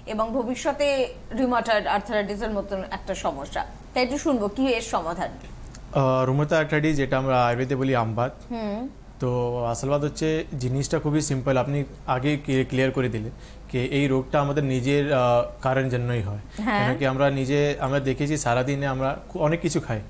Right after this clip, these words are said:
Speaker 2: সকাল থেকে রাত অবধি আমরা অনেক কিছু খাই, কিন্তু নেক্সট ডে যে সকালবেলা যে মোশনটা ক্লিয়ার হওয়া উচিত,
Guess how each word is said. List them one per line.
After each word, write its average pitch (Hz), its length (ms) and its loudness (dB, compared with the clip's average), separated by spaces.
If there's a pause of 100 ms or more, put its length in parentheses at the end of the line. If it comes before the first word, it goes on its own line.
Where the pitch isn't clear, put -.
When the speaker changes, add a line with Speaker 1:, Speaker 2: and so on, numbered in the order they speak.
(380)
Speaker 2:
সকাল 131 320 2
থেকে 147 160 4
রাত 127 220 2
অবধি 139 180 -2
আমরা 143 120 2
অনেক 131 220 0
কিছু 139 200 -2
খাই, 117 240 -2
কিন্তু 127 200 -2
নেক্সট 143 380 0
ডে 151 140 2
যে 151 100 0
সকালবেলা 143 420 2
যে 147 100 2
মোশনটা 135 440 -2
ক্লিয়ার 135 280 0
হওয়া 123 140 2
উচিত, 131 220 -6